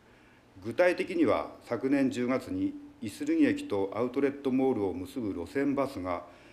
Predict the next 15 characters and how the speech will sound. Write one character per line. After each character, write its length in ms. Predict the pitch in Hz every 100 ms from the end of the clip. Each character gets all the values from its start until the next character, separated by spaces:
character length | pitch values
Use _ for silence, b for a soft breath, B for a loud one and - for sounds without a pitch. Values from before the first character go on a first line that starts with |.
| B -
街 280 | 95 -
中 260 | 139 135 123
を 320 | 117 113 -
経 200 | - 147
由 160 | 151 147
す 120 | 143
る 220 | 151 104
ル 200 | 95 123
ー 20 | 120
ト 100 | 104
に 160 | 127
変 280 | 113 98 95
更 200 | 95 92
さ 160 | 90 90
れ、 220 | 98